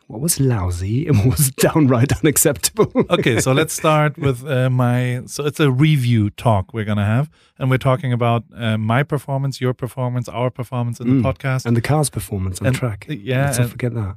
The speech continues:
Speaker 2: and the I W C performance overall. <laughs> So that's the topics of <laughs> today's podcast. How's my performance?
Speaker 1: Your performance has been awesome, actually. I think we've had, I mean, when you, when you look at sort of the, from a whole kind of storytelling engagement perspective, I think it's been absolutely awesome.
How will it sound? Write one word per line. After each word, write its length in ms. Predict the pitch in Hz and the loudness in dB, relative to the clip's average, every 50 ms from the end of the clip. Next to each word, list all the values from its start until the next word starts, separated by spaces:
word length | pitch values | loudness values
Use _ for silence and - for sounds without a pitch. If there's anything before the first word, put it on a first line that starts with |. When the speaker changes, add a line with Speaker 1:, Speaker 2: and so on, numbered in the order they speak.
| - _ - | -12 _ -6
Speaker 2:
and 100 | 131 120 | -6 -2
the 80 | 110 127 | -2 0
I 120 | 117 123 | 2 2
W 280 | 117 123 123 143 151 170 | 4 4 4 4 4 4
C 200 | 170 - 220 185 | 2 2 0 0
performance 480 | - 127 104 - - 104 92 92 95 - | 0 0 -2 0 0 -2 -2 -2 -4 -2
overall. 600 | - 123 117 120 131 135 135 120 104 87 80 - | 0 0 2 4 4 4 4 4 2 2 -2 -6
<laughs> 20 | |
So 340 | - - - 120 135 123 110 - - 127 - - - - - - | -8 -6 0 0 2 2 2 0 -2 -8 -10 -12 -20 -12 -4 0
that's 220 | 143 139 151 - | 2 2 2 2
the 100 | - 147 | 2 0
topics 440 | - 151 143 131 - 139 113 113 139 | 2 2 2 2 2 0 -2 0 0
of 180 | 123 120 110 | 0 0 2
<laughs> 400 | 120 131 151 151 - - - 123 | 2 2 0 0 -2 -4 -6 -6
today's 400 | - - 151 120 131 120 120 113 | -2 -2 0 2 2 2 2 2
podcast. 520 | - - - 113 107 - - - 113 - - - - - - - - - | -2 -4 -6 -8 -8 -8 -10 -16 -16 -16 -16 -16 -16 -16 -16 -16 -8 -2
How's 220 | - 165 185 151 | 2 2 2 4
my 160 | 151 147 135 123 | 4 2 2 2
performance? 520 | - 120 90 90 98 92 90 92 92 - _ _ - - - - _ - | 0 -2 -2 -2 -2 -4 -4 -8 -14 -18 _ _ -20 -20 -20 -12 _ 2
Speaker 1:
Your 120 | 147 170 | 2 2
performance 340 | 165 233 - - 277 254 208 | 2 2 0 0 0 0 0
has 40 | - | 0
been 100 | 147 131 | 0 0
awesome, 280 | 131 160 165 - 139 107 | 2 2 0 0 -2 -2
actually. 420 | 90 92 - - - 101 101 101 - - | -4 -6 -10 -10 -10 -12 -14 -16 -18 -12
I 80 | - 113 | -12 -6
think 260 | - - 135 120 - | -2 -2 -2 0 0
we've 140 | 131 120 123 | 0 0 2
had, 160 | 127 120 123 | 2 2 2
I 40 | 120 | 2
mean, 220 | 123 123 123 120 | 2 2 2 2
when 160 | 120 123 123 | 2 2 2
you, 160 | 123 123 123 | 2 2 0
when 160 | 120 123 123 123 | 0 0 2 2
you 80 | 120 | 2
look 220 | 123 151 147 - 139 | 2 2 0 0 -2
at 240 | 127 117 117 - | -4 -4 -4 -6
sort 240 | - - - 127 117 | -6 -6 -6 -6 -6
of 160 | 110 98 - | -10 -10 -10
the, 140 | - 123 107 | -14 -14 -14
from 300 | 104 110 - - 123 123 | -14 -12 -6 -4 -2 -2
a 40 | 110 | -2
whole 440 | - - - 143 143 139 135 127 117 | -4 -2 0 2 2 4 2 2 0
kind 200 | - 131 123 117 | -2 -4 -4 -2
of 40 | - | -2
storytelling 600 | - - 135 127 123 123 - 131 120 120 123 127 | 0 0 0 0 0 0 -2 -2 0 0 0 0
engagement 500 | 120 123 117 127 123 120 113 123 117 - | 0 0 0 0 0 0 0 0 -2 0
perspective, 560 | - 113 - - 147 147 - - 170 117 110 | -2 -2 -2 0 -2 -2 0 -2 -4 -2 -4
I 100 | 98 90 | -6 -8
think 240 | - - 110 101 110 | -6 -8 -8 -6 -6
it's 100 | 107 - | -8 -8
been 160 | - 110 104 | -8 -10 -12
absolutely 440 | 98 98 95 - - 107 104 104 104 | -10 -10 -12 -10 -10 -10 -10 -10 -10
awesome. 380 | 98 95 92 - 104 92 95 | -10 -8 -8 -8 -8 -10 -12